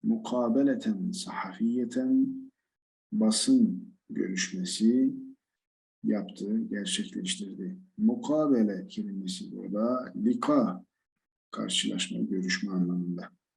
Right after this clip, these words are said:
Ustukbila duyufu, misafirler karşılandı. Bihtimamin kebir, büyük bir ilgiyle.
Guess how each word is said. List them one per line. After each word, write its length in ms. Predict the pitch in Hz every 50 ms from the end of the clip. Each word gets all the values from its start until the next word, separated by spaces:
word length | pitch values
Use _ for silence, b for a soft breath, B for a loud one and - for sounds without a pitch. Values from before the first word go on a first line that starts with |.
| _ _ _ _ _ _ _ _ _ _ _ _ _ _ _ _ -
Ustukbila 920 | 131 131 - - - 190 185 - - - - 135 135 127 117 110 110 110
duyufu, 760 | 113 113 110 113 123 143 151 143 - - 156 165 175 - - _ _ _ _ _ _ _ _ _ _ _ _ _ _ _ -
misafirler 920 | - 220 - - - - 113 110 - 120 113 110 113 117 131 139 143 -
karşılandı. 880 | - 123 120 117 113 - - 120 120 117 117 117 110 107 98 92 - - - _ -
Bihtimamin 1000 | 110 120 120 - - - - - 135 131 143 160 165 156 143 120 113 104 95 90
kebir, 760 | - - 92 92 101 107 117 135 147 - - - - - _ _ -
büyük 360 | 104 107 117 - - - -
bir 100 | 95 92
ilgiyle. 880 | - - - 180 - - - - - - _ - 214 226 262 269 -